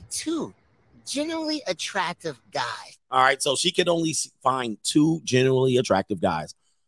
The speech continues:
Speaker 2: Um, listen, I've always said guys are not that attractive, so I can understand her perspective. But she's a go-, this is what, this is what makes approaching difficult. This is what makes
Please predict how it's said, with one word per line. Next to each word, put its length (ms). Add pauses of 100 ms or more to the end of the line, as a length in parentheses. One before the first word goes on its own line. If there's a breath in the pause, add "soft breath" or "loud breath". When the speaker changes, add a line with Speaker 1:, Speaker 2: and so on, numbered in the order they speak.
(160)
Speaker 2:
Um, 260
listen, 280
I've 140
always 300
said 260
guys 320
are 80
not 280
that 200 (220)
attractive, 540
so 180
I 100
can 200
understand 500
her 100
perspective. 760 (680)
But 160
she's 360
a 40
go-, 400 (300)
this 220
is 120
what, 200 (220)
this 180
is 120
what 160
makes 320 (500)
approaching 760
difficult. 540
This 200
is 80
what 240 (140)
makes 480